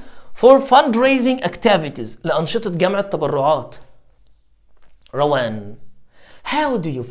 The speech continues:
find time؟ انت ازاي بتلاقي وقت to do all these things؟ علشان تقومي بكل هذه الأشياء. فروان قالت،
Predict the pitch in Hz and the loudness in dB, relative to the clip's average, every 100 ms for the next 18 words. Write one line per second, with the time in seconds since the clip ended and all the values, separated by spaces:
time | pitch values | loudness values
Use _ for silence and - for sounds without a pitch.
0 | 151 170 175 160 135 - - 160 131 104 | -12 -10 -10 -10 -12 -16 -12 -10 -8 -10
1 | 92 95 - - - 175 214 170 285 277 | -12 -18 -20 -14 -6 -2 0 0 0 -4
2 | - 202 180 147 156 - 143 - - - | -8 -10 -8 -6 -6 -8 -16 -20 -20 -20
3 | - _ - - - 220 170 269 302 208 | -20 _ -20 -16 -2 0 2 0 0 0
4 | 285 277 190 226 - - 220 196 - - | 0 -2 -4 -4 -6 -6 -6 -6 -10 -18
5 | - - - - - - - - - - | -20 -20 -20 -20 -20 -18 -18 -18 -20 -20
6 | - - - 127 220 233 - 135 - 233 | -20 -14 -6 -4 0 -2 -4 -10 -2 0
7 | 240 143 143 147 277 320 196 165 226 226 | 0 -2 -6 -6 -6 -4 -4 -6 -8 -8
8 | - - 220 180 - - - _ _ _ | -10 -8 -10 -12 -16 -20 -20 _ _ _
9 | _ _ _ _ _ _ - - - - | _ _ _ _ _ _ -20 -20 -20 -4
10 | 180 208 285 294 254 269 226 - | 2 4 2 0 -2 -2 -2 -8